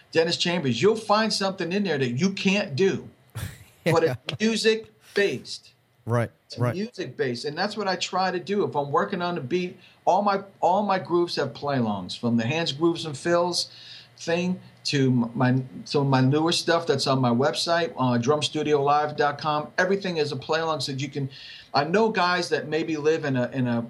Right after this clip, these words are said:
Speaker 1: Midwest area or someplace that they don't have a lot of musicians to work with. They need that. They crave that. That's really
Speaker 2: Right.
Speaker 1: important.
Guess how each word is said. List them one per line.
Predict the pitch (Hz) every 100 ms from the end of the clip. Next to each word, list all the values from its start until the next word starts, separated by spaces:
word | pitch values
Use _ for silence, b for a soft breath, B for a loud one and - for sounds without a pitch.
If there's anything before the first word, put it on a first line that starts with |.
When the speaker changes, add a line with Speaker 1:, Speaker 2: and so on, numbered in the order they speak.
| - -
Speaker 1:
Midwest | 120 139 147 151 151 -
area | - 143 151 151
or | 135
someplace | 117 151 143 143 143 - -
that | - 120
they | 127
don't | 120 143
have | 143 123
a |
lot | 120 135 147
of | 147 131
musicians | 131 120 147 139 127
to | -
work | 117 127 147 180
with. | 190 196 - B B -
They | 143
need | 135 151 180 147
that. | 131 110 -
They | 120
crave | - 160 175 160 123
that. | 101 90
That's | 135 135
really | 143 147
Speaker 2:
Right. | 139
Speaker 1:
important. | 135 _ - - - -